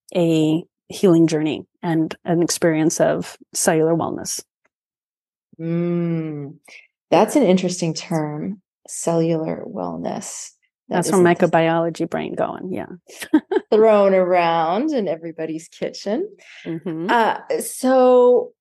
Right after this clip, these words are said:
Speaker 2: you were supposed to be the laughing card, the vegan chef, up against all these top chefs.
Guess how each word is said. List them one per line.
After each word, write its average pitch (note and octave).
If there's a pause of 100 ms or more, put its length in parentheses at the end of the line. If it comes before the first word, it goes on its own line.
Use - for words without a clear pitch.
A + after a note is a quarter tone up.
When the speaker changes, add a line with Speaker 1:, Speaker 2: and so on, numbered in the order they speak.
(120)
Speaker 2:
you B3
were C4+
supposed C#4+
to D4
be A3 (1400)
the F#3+
laughing E3+
card, D3+
the F3+
vegan D#3
chef, - (640)
up F#3
against E3
all D3
these D3+
top -
chefs. -